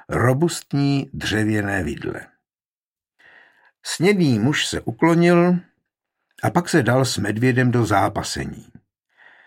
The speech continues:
Zvíře se sice pohybovalo nemotorně, ale výpady odráželo stále zlostněji. Najednou se medvěd vztyčil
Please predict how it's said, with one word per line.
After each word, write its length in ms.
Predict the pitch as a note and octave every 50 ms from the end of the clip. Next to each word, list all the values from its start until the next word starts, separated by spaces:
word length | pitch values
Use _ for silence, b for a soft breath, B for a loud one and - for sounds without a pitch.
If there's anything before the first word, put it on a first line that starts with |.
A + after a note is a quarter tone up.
| b b b b
Zvíře 560 | D#2+ D#2 F#2+ A#2 C#3+ D#3 D#3+ C#3+ C3 D#3+ D3+
se 200 | C3+ - D#3 D3
sice 380 | B2+ - C#3+ C3 B2 - C3+ B2
pohybovalo 800 | A#2+ - B2 A2+ A#2 A2 G2 G2+ G2+ F#2 F#2 F2+ F2+ F2+ E2 D#2
nemotorně, 960 | D#2 - A#2 B2 C3+ C3+ A#2+ B2 A2+ G#2 F#2+ F#2 F2+ F2 E2+ D#2+ - E2 D#2 - _ _ _ _ _ _ _ _ -
ale 220 | F2+ F#2 F#2+ F2+
výpady 600 | D#2 A2 D3+ E3+ E3+ F3+ F3 E3+ C3+ A#2+ F#2+ F2+
odráželo 600 | - G#2 F#2+ A2 A#2 B2 A#2+ A#2 G#2+ A#2+ A#2 A2+
stále 440 | - - - - G#2 G#2+ A2+ A#2+ A2+
zlostněji. 720 | G2 A2+ C#3 D3+ D3 - - - C3 B2 G#2+ E2 C#2+ - - _ _ _ _ _ _ _ B B B B B B B B B B B
Najednou 460 | A2+ A#2 C3 C#3+ C#3+ B2+ C#3 C#3+ C3
se 140 | A#2+ C3 B2+
medvěd 440 | B2 B2 G#2+ G2+ F#2 F2 D#2+ -
vztyčil 920 | - - - - - - D3 C#3 - - E3+ E3 E3+ F3 F3 F3 F#3 G3